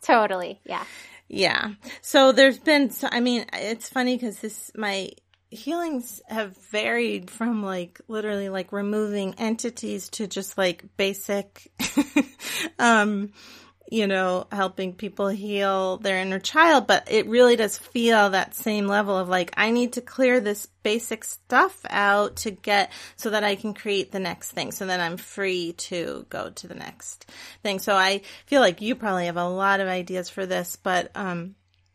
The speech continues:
Speaker 2: what I think it's just, it's basically down to basics, energy, healing stuff. And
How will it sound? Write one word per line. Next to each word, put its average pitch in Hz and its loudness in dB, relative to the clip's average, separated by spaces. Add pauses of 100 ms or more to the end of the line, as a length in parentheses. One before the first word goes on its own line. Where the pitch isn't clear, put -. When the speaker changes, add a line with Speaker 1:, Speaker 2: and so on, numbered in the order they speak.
(920)
Speaker 2:
what 220 4 (380)
I 240 6
think 240 0
it's 208 -4
just, 220 -6
it's 208 -10
basically 214 -2
down 202 2
to 220 0
basics, 196 -2
energy, 190 -4
healing 190 -6
stuff. 214 2
And 185 -2